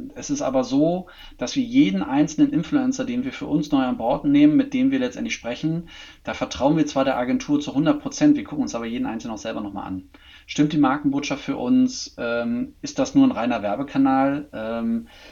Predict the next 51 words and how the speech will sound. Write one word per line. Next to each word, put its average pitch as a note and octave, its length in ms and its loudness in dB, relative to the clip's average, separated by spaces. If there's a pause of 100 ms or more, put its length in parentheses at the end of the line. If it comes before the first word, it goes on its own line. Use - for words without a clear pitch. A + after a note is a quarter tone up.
(140)
sind C#3 220 -2
die C#3 60 -4
Kinder G3 240 0
in F3 40 -2
der E3 120 -2
richtigen D#3 360 2
Zielgruppe? C#3 1120 0
Ähm, A#2+ 760 -2
passt - 240 -4
das D#3 140 -4
zu - 140 -8
uns D#3+ 220 -4
als - 200 -6
Tiger C3 280 -2
Media? C#3+ 300 2
Geht C3 240 -4
es C#3 80 -8
da C3+ 80 0
um A#2+ 80 -4
das A#2+ 100 -10
Thema A2 240 -6
Content C#3+ 460 -2
hören? D3 420 0 (440)
Äh, A#2 320 -4
äh, C3 340 -8 (220)
welche B2+ 220 -4
Rolle B2+ 200 2
spielt C#3+ 260 0
es C3+ 120 -6
denn C#3 120 2
da C3 100 4
überhaupt? B2 760 -2
Ähm, A2+ 400 -8 (480)
und B2 160 0
darauf D3 240 4
achten D#3+ 320 -2
wir F#3 180 -2
und C4+ 140 2
wir C4+ 100 4
prüfen C4 400 -4
die F3+ 240 -2
und, C#4 420 0
ähm, B2+ 520 0
dementsprechend C3+ 640 0
geben C3+ 200 6
wir C4 100 0
die C3 120 2
auch - 140 -4
immer C3 180 -2
noch B2+ 140 -2
frei. D#3 480 -4